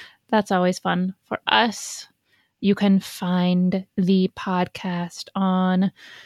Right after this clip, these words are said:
Twitter and Instagram at Canto Bite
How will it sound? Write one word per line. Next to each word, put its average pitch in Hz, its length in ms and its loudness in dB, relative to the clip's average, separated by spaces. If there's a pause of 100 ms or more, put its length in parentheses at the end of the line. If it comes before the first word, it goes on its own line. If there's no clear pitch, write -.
(240)
Twitter 302 420 4 (100)
and 196 300 4 (100)
Instagram 220 720 2
at - 240 -4
Canto 196 400 2
Bite 180 380 -2